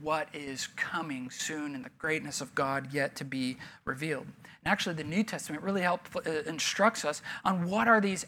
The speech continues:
expectant, uh, uh, reactions, if you will, to the end times. And I love how, like, the Bible does this. If you're just gonna, uh, trace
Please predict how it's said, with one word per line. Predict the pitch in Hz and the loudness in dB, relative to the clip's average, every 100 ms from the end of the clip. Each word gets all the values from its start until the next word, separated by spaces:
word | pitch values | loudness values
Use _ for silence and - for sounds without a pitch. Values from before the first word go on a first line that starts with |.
| - | 0
expectant, | 208 - - 185 202 180 165 - - | 2 0 0 0 0 -4 -6 -10 -4
uh, | - | 4
uh, | 175 180 175 160 156 165 | 6 6 4 2 2 4
reactions, | 196 214 190 214 240 - 156 139 160 | 6 8 12 12 12 8 4 2 -4
if | 160 | -4
you | 185 | -2
will, | 170 165 202 | 2 4 4
to | - 247 | 6 8
the | 247 226 | 10 10
end | 220 | 8
times. | 208 226 196 151 - - - - - - | 8 8 8 4 -6 -10 -14 -20 2 8
And | 208 | 10
I | |
love | 220 269 262 | 12 10 12
how, | 262 | 12
like, | 233 214 | 12 8
the | 220 | 10
Bible | 202 214 226 | 12 12 12
does | 208 233 | 10 8
this. | 202 - | 6 2
If | 196 | 6
you're | 233 | 6
just | 247 - | 8 6
gonna, | 226 185 208 214 | 6 4 2 4
uh, | 196 | 6
trace | - 247 294 | 10 10 8